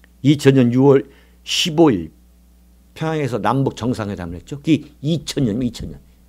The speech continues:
지금부터 십칠 년 전입니다. 서울공항에 도착해서 성명에서 뭐라 했냐면, 이제 한반도에서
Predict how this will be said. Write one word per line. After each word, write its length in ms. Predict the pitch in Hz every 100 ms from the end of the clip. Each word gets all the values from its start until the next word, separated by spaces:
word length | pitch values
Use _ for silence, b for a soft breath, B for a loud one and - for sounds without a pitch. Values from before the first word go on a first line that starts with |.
| _
지금부터 300 | 139 117 95
십칠 560 | - - - - 233
년 160 | 269 160
전입니다. 380 | 78 67 67 _ _ _ _ _ _ _ _ _ _ _ _ _ _ _ _ _ _ _ _ _ _ _ -
서울공항에 1040 | - 214 220 208 127 147 139 135 139 120
도착해서 640 | - 139 143 117 104 98
성명에서 480 | - 175 156 110 85
뭐라 280 | 85 101 92
했냐면, 440 | 80 67 78 85 -
이제 320 | 151 143 156
한반도에서 1300 | - 170 180 175 165 151 139 104 92 80 123 156